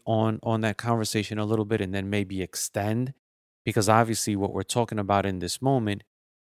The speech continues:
would not have come out last night, you know, just because of the, our ability to kinda sit with it. And then,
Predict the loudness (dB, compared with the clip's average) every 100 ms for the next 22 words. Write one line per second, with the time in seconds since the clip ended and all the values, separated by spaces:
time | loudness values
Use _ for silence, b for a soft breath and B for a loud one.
0 | _ 6 6 6 4 2 2 0 4 4
1 | 2 _ _ _ _ _ -4 -4 -4 -4
2 | -4 -4 _ _ -10 -8 -6 -4 -4 -4
3 | -10 -2 0 0 -2 -2 -4 -4 _ _
4 | _ _ _ -4 -2 -2 -2 0 -2 -4
5 | -6 -6 -8 -6 -4 -4 -4 -6 -6 -6
6 | -6 -6 -6